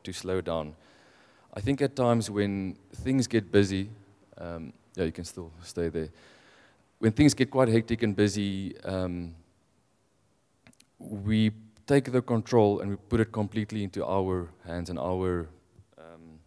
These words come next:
onto ourselves, so that when we think, "Shucks, if I spend ten minutes with Lord, it'll be fine, uh, because I have so many other things to do." But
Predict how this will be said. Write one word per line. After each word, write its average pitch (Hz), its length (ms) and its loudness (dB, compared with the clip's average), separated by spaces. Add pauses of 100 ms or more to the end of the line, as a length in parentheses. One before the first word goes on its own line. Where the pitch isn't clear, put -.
(260)
onto 95 220 -2
ourselves, 90 580 2
so 98 200 6
that 95 320 2 (1300)
when 107 180 0
we 107 80 -2
think, 110 240 0
"Shucks, - 480 -4 (520)
if 101 180 -12
I 98 80 -6
spend 104 340 -8
ten 113 160 4
minutes 110 400 -2
with 95 180 -8
Lord, 98 180 -4
it'll 95 80 -14
be 95 60 -12
fine, 110 520 -2 (580)
uh, 87 140 -6
because 98 240 -6
I 101 40 2
have 92 100 0
so 110 100 0
many 107 160 -4
other 92 140 -4
things 95 260 -8
to 87 60 -10
do." 85 220 -6
But - 280 -4